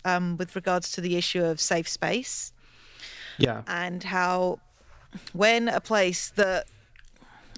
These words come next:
Speaker 1: advertises itself, builds itself, strives to be, at its best, a, a safe, diverse space where people can come together to share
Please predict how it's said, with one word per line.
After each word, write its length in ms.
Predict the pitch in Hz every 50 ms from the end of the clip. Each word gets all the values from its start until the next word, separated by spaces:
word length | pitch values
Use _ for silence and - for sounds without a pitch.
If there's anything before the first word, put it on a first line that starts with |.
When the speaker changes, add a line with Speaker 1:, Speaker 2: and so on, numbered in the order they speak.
| - -
Speaker 1:
advertises 600 | - 190 196 202 - 214 - - 226 220 226 - -
itself, 320 | - - - 226 214 -
builds 200 | - 208 208 190
itself, 280 | - 226 208 196 - - -
strives 600 | - - - - - 214 208 214 233 247 214 - -
to 220 | - - 220 202
be, 460 | 175 170 196 180 143 120 - 135 - - - _ _ - - - - - - _ _ _ _ _ _ - -
at 120 | 185 185
its 140 | 180 - -
best, 540 | - - 196 180 160 139 - - - - - - - - -
a, 280 | 175 180 180 180 175 - -
a 140 | - 185 175
safe, 420 | - - 208 190 190 185 - -
diverse 380 | - 180 175 180 202 202 208 -
space 400 | - - 170 170 175 170 - -
where 100 | 180 170
people 540 | - 190 180 170 - 185 180 180 175 170 - - - - - - -
can 140 | - 208 180
come 200 | - 190 180 175
together 360 | 170 - - 180 170 170 180
to 120 | 170 - 170
share 560 | - - 185 170 165 165 160 165 165 165